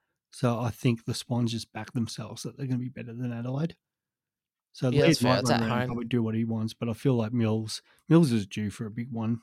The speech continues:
Speaker 1: He'll probably just
Speaker 2: I'm
Speaker 1: run off.
Speaker 2: thinking Mills V C, to be honest, 'cause I think a lot of people will be going Laird. I don't know if Laird's gonna get the time and space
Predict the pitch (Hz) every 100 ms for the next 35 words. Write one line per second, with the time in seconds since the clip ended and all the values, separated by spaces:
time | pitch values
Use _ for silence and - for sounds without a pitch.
0 | _ - - 139 131 107 165 190 233 214
1 | 185 147 131 147 139 123 135 - 131 127
2 | 147 123 117 123 147 165 147 165 165 151
3 | 135 131 127 127 120 120 117 120 127 131
4 | 107 139 131 123 - 131 120 110 - 120
5 | 113 107 - 107 117 -